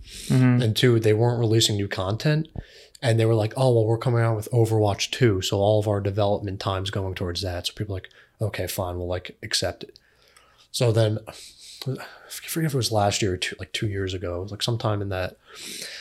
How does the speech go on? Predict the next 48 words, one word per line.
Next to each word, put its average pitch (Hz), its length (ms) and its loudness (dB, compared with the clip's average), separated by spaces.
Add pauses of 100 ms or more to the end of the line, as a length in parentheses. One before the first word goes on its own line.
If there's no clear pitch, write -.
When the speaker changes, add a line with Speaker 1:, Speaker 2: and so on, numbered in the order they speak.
(120)
Speaker 2:
they 127 80 2
were 113 60 6
like, 107 140 2
"Oh, 123 260 6
Overwatch 120 380 4
two's 147 200 4
coming 101 300 -2
out. 95 120 -2
We're 104 80 -2
coming 110 240 2
out 107 140 2
with, 107 120 -2
like, 95 180 -4
P 120 240 -2
V 107 100 0 (120)
E," 104 340 0 (120)
which 101 180 -2
is, 104 100 0
like, 101 160 -2
player 101 540 4
versus, 92 560 -2
like, 90 200 -6
environment 87 640 -6
or 82 80 -6
whatever. 82 460 -12
Speaker 1:
Okay. 127 280 2 (140)
Speaker 2:
Right, - 160 0
so - 80 2
it's 113 80 2
like 117 100 2
a 104 60 0
co-op 104 460 2
thing. 90 180 -8
Like, 87 120 -6
you 95 60 -10
can 98 100 -2
play 107 120 2
with 98 120 -2
your 101 60 -4
friends, 95 260 -4
go 104 100 0
through, 110 140 0
like, 98 120 -4
missions. 95 460 -2
They 90 100 -2
have, 95 160 0
Speaker 1:
Mm-hmm. 120 80 -2
Speaker 2:
like, 87 200 -6